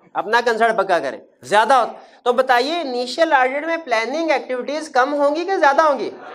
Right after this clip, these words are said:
होंगी दोनों में, लेकिन इनिशियल में as compare to recurring audit, इनिशियल में ज्यादा होंगी, होंगी दोनों में।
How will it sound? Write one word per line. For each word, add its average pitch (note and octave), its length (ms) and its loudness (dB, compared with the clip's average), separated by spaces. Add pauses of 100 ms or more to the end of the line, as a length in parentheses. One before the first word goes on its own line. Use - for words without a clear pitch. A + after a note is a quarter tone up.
(1000)
होंगी C#4+ 240 2
दोनों F#4 300 4
में, C#4+ 300 -4 (500)
लेकिन C#4+ 600 -2
इनिशियल C4 500 2
में C#4 420 2
as C4 100 -6
compare C4+ 420 2
to D4 60 -4
recurring B3+ 420 0
audit, C4 320 0
इनिशियल C#4+ 340 -4
में G#4 160 -6
ज्यादा G3+ 240 2
होंगी, D#3+ 200 -4
होंगी C#4+ 200 0
दोनों D#3+ 220 0
में। - 100 -12